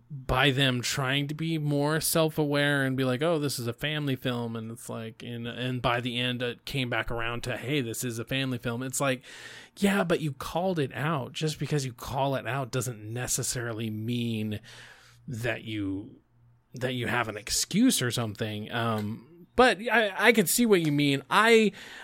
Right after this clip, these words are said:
am definitely more on the positive side. I feel like this was, first off,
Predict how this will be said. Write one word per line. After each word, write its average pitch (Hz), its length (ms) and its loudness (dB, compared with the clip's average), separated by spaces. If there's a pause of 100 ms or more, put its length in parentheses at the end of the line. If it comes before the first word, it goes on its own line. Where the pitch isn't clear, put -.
(140)
am 160 240 4
definitely 160 340 4
more 139 260 4
on 127 120 4
the 113 80 -4
positive 123 480 0
side. 117 260 -2
I 113 140 0
feel 127 260 0
like 113 340 0
this 110 760 -2
was, 113 680 4 (540)
first 240 380 10
off, 135 300 8